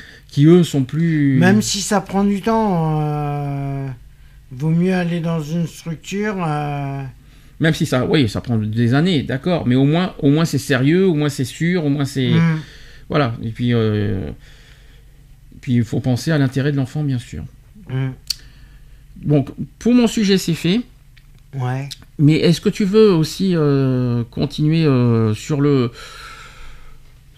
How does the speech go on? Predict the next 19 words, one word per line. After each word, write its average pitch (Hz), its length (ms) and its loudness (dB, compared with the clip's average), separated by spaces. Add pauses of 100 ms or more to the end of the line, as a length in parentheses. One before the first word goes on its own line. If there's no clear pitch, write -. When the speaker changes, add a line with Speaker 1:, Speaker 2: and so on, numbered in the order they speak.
Speaker 1:
ton 185 140 4
parcours ? 196 600 0
Euh, 135 480 0
on 143 60 -6
va, 135 300 0
on 131 60 -2
va 135 160 -2
finir 143 260 -2
là-dessus. 135 800 -2
Euh, 120 800 0 (100)
toi 185 140 0
qui - 100 -6
avais, 147 260 -2
même 185 200 2
si 208 160 -6
t'as 170 100 -4
pas 170 140 -4
vécu 147 240 -4
l'adoption 123 400 -4